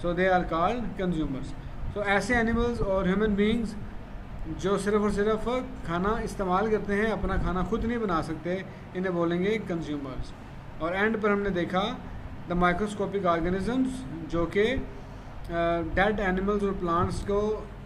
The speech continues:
ख़त्म कर देते हैं, खा के उनको chemical में convert कर देते हैं, these are called decomposers। तो वो उसको decompose कर देंगे, ख़त्म कर देंगे उसको, अ, केमिकल्स के अंदर convert कर देंगे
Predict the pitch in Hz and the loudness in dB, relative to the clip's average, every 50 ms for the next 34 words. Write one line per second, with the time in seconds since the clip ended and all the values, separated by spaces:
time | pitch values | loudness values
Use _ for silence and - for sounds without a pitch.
0 | - - - - - - - - - 180 202 233 226 220 220 180 180 180 180 180 | -14 -14 -14 -14 -14 -12 -10 -8 -6 -4 -4 -2 0 0 0 0 2 0 0 2
1 | 185 175 180 185 185 180 175 180 170 170 170 170 175 202 196 196 190 180 190 180 | 2 2 2 2 2 0 0 0 2 2 2 2 2 0 -2 -2 -2 -2 -2 -2
2 | 180 180 175 190 214 - 226 226 220 220 214 208 190 185 185 185 180 - 170 151 | -2 -2 0 0 0 0 0 -2 -2 -2 -2 -2 -2 0 0 -2 -2 -2 -4 -2
3 | 151 160 151 151 156 156 160 165 175 175 170 - - - - - - - - 160 | -2 -2 -4 -2 -2 -2 -2 -2 -4 -4 -6 -10 -12 -12 -12 -12 -12 -12 -12 -8
4 | 143 147 180 180 190 185 180 165 165 160 139 131 156 151 165 185 208 196 185 170 | -4 0 0 0 2 2 2 0 0 0 -2 -2 -2 0 0 0 0 -2 -2 -4
5 | 151 139 170 180 180 180 180 165 151 131 135 131 120 131 123 117 110 - - - | -4 0 2 2 2 2 2 0 -2 -2 -4 -6 -6 -6 -8 -10 -10 -10 -12 -12
6 | - - - - - - - - - 147 147 160 180 180 180 175 - 208 220 202 | -12 -12 -12 -12 -12 -12 -10 -8 -6 -4 -2 0 2 2 2 2 2 4 2 4
7 | 170 185 190 185 214 208 196 190 190 190 185 - 185 180 180 180 180 185 185 180 | 4 2 0 2 2 2 2 2 0 0 0 0 0 -2 0 0 0 0 0 0
8 | 180 180 180 214 220 214 196 185 175 170 170 170 170 175 180 180 180 180 160 - | 0 -2 -2 -2 -2 0 0 0 0 0 -2 -2 0 0 2 2 2 0 0 -2
9 | - 202 214 240 - - - - - - - - - - - - 180 175 170 170 | -2 -2 -2 -2 -2 -6 -8 -10 -10 -12 -12 -12 -12 -12 -10 -8 -6 -4 -2 -2
10 | 170 160 - 185 185 190 202 185 190 202 190 - - 170 160 156 175 208 202 - | -2 -2 0 0 2 2 2 4 4 2 2 2 0 -2 -2 -2 -2 -4 -4 -2
11 | 180 165 160 160 160 143 135 151 139 135 147 156 165 185 190 | -2 -2 -2 -2 -2 -2 -2 -2 -2 -2 -2 -2 -2 -2 -4